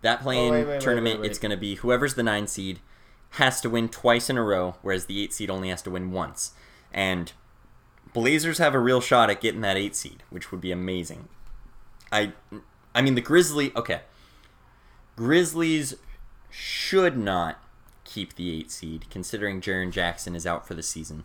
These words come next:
Speaker 1: with a torn meniscus. That being said, we can look at the game and a half and think, "Wow, we went from three and a half to game and a half real quick." Obviously, they can close that gap in five games,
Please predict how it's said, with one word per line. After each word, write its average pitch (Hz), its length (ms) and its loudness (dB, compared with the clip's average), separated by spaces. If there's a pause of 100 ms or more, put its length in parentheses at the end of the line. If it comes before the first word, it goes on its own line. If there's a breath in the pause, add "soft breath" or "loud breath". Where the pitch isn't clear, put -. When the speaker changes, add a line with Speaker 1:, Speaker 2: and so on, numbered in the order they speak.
(120)
Speaker 1:
with 87 160 -10
a - 20 -14
torn 87 300 -8
meniscus. - 500 -12 (960 loud breath)
That 120 260 4
being 117 220 2
said, 98 460 2 (680 loud breath)
we 120 100 0
can 120 200 0
look 123 140 2
at 135 100 -2
the 123 60 -2
game 110 280 -2
and 98 100 0
a 92 40 -2
half 101 440 0
and 95 120 -6
think, 95 240 -6
"Wow, 131 220 2
we 101 100 0
went 120 180 0
from 104 140 -6
three 123 240 -2
and 113 80 2
a 104 60 -2
half 101 260 -4
to - 80 -12
game 107 260 -2
and 95 100 -2
a 87 40 -4
half 85 400 -4 (340 soft breath)
real 123 320 8
quick." - 400 6 (880)
Obviously, 120 420 2
they 107 120 0
can 104 140 -4
close 104 260 -2
that 92 160 -2
gap 95 220 0
in 87 80 -6
five 92 300 -2
games, 92 360 -8